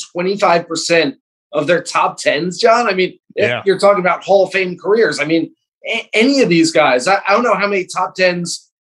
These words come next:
Speaker 1: Dustin Johnson has in his career, but if he won a quarter of them,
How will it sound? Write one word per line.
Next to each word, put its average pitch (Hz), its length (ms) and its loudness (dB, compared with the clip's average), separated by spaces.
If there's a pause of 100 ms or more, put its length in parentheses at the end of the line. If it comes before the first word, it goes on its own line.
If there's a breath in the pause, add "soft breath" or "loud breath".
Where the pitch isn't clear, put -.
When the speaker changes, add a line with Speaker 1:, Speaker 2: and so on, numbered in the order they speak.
(120)
Speaker 1:
Dustin 185 420 0
Johnson 170 420 0
has 151 280 -2
in 156 60 -10
his 147 200 -8
career, 156 420 0 (340)
but 175 120 2
if 170 100 -4
he 180 80 -2
won 240 220 4
a - 120 -4 (180)
quarter 220 340 4
of 233 100 0
them, 254 420 0